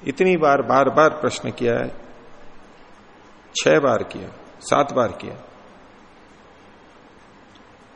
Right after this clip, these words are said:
एक ही प्रश्न को अलग-अलग उत्तर दिए। अब इसके बाद में विदग्ध शाकल्य आगे और पूछ रहे हैं कि "कतमे ते त्रयश्च त्रीच शता,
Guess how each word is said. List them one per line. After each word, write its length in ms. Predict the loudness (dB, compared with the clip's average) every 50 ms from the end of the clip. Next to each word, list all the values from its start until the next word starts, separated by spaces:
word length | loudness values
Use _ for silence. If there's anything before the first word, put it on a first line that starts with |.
| -20 -14 -12
एक 60 | -8
ही 80 | -8 -8
प्रश्न 340 | -8 -8 -10 -10 -10 -12 -14
को 160 | -12 -10 -8
अलग-अलग 520 | -4 -2 0 0 0 0 0 -2 -2 -2
उत्तर 240 | -4 -6 -6 -8 -10
दिए। 280 | -10 -10 -12 -14 -16 -16 -20 -20 -20 -20 -20 -20 -20 -20 -20 -20 -20 -20 -20 -20 -20 -20 -20 -20 -20 -20 -20 -20 -20 -20 -10 -4 0
अब 120 | 0 0
इसके 260 | 0 0 0 0 2
बाद 280 | 2 4 4 2 2 0
में 360 | -2 -2 -2 -4 -4 -8 -12 -18 -20 -20 -20 -20 -16 -10
विदग्ध 320 | -6 -4 -2 -2 -2 -2 -4
शाकल्य 500 | -4 -4 -6 -4 -4 -4 -4 -2 -2 -4
आगे 340 | -2 -2 -2 -2 0 0
और 200 | 0 0 0 -2 -4 -6 -10
पूछ 220 | -10 -10 -8 -6
रहे 140 | -6 -4 -4
हैं 80 | -4 -4
कि 80 | -4
"कतमे 480 | -2 2 2 0 2 2 0 2 2 2
ते 200 | 2 2 2 2
त्रयश्च 560 | 2 0 0 2 4 4 4 2 0 -2 0
त्रीच 500 | 0 0 0 -2 -4 -2 -2 -2 -2 0
शता, 460 | -2 -2 0 -2 -4 -2 0 -2 -2